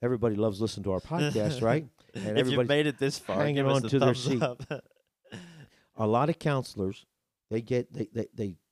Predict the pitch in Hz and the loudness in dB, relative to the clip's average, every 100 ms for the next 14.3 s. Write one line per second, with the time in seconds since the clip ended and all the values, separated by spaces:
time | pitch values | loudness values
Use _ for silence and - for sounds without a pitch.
0 | _ _ 110 101 98 - 123 - 151 151 | _ _ -8 -6 -8 -4 -2 4 2 4
1 | 175 143 95 - _ _ _ 113 - 110 | 0 0 -4 -8 _ _ _ -8 -4 -2
2 | 120 120 120 131 139 170 160 - _ _ | 0 0 0 0 -2 -2 -6 -10 _ _
3 | _ _ _ 120 120 117 110 - _ _ | _ _ _ -2 0 0 -4 -12 _ _
4 | _ _ 87 98 113 120 131 - 151 170 | _ _ -2 0 2 0 -4 -2 -2 -2
5 | - - _ _ _ _ _ _ 104 104 | -6 -20 _ _ _ _ _ _ -6 -2
6 | 127 135 127 139 170 147 107 107 - - | -4 -4 -2 -2 -2 -2 -2 -4 -4 -4
7 | 156 160 120 113 - 95 - - _ _ | -2 -2 -4 -6 -4 -4 -6 -14 _ _
8 | _ _ _ _ - 101 123 117 127 131 | _ _ _ _ -4 0 0 0 -4 -4
9 | 135 - 131 143 117 113 101 117 117 107 | -6 -4 -4 -4 -4 -4 -2 -4 -4 -2
10 | 107 101 113 117 95 - 95 92 87 - | 0 2 2 0 -4 -10 -6 -6 -8 -8
11 | 87 113 110 101 98 _ _ _ - 107 | 0 0 0 -4 -10 _ _ _ -4 0
12 | 104 95 - 110 127 143 147 180 254 120 | 0 -2 -2 0 2 0 -2 -4 -4 -4
13 | 85 - 90 101 131 156 139 151 - 170 | -6 -10 -4 0 0 0 0 -2 0 -2
14 | 170 113 95 | 0 -4 -6